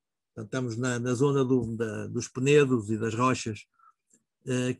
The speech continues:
que, eh, de acordo com a lenda, teriam sido os gafanhotos transformados em pedras pela,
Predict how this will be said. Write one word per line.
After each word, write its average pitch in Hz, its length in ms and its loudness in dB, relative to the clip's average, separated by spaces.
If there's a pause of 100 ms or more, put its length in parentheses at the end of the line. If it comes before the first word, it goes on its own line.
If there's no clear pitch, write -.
que, 190 320 10
eh, 151 220 6
de 139 100 4
acordo 160 280 4
com 160 160 6
a 151 60 6
lenda, 160 360 4
teriam 147 300 2
sido 151 200 -2
os 127 60 0
gafanhotos 156 580 0
transformados 139 600 -6
em 123 120 0
pedras 123 520 -2
pela, 110 260 -8